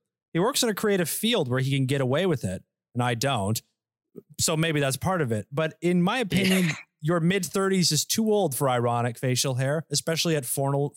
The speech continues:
Speaker 1: formal events like weddings. He knows I hate it, but he continues to do it on the regular. Does he need to grow up, or do I need to let go?
Speaker 2: Both. I think both. Um,
Speaker 1: Okay.
Speaker 2: depends though.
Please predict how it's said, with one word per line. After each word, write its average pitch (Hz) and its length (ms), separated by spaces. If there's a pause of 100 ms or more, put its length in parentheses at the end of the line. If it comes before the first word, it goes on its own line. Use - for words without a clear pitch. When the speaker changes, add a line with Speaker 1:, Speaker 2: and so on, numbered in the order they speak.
Speaker 1:
formal 208 340
events 123 320
like 127 240
weddings. 117 600 (400)
He 139 80
knows 156 180
I 165 80
hate 147 200
it, 147 120
but 135 100
he 127 60
continues 135 580
to 143 60
do 127 240
it 123 80
on 110 180
the 104 80
regular. 113 460 (400)
Does 127 140
he 147 80
need 143 100
to 139 100
grow 139 220
up, 180 160
or 156 80
do 139 180
I 139 140
need 139 220
to 139 120
let 120 240 (100)
go? 104 380 (760)
Speaker 2:
Both. 110 340 (480)
I 131 80
think 110 200
both. 104 320 (260)
Um, 110 480 (120)
Speaker 1:
Okay. - 240
Speaker 2:
depends 131 360
though. 98 180